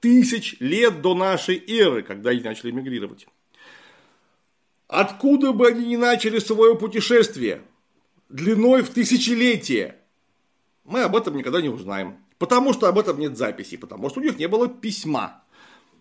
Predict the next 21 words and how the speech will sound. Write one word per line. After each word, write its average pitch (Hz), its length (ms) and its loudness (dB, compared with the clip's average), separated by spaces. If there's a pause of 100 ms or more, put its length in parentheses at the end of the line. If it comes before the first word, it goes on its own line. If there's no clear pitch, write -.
(720)
А 185 140 4
значит, 143 440 0
мы 165 180 2
должны 123 580 0
принять 131 460 -4
для 175 80 -6
себя 170 240 2
еще 202 640 2
один 160 380 -4
важнейший 156 480 -2
постулат. 120 640 -4 (920)
Для 190 160 2
нас 196 340 2
индоевропейская 160 800 0
миграция 170 680 -2
имеет 180 340 2
важность 147 560 0
только 226 280 4
тогда, 185 560 2
когда 123 600 -2
она 123 520 -2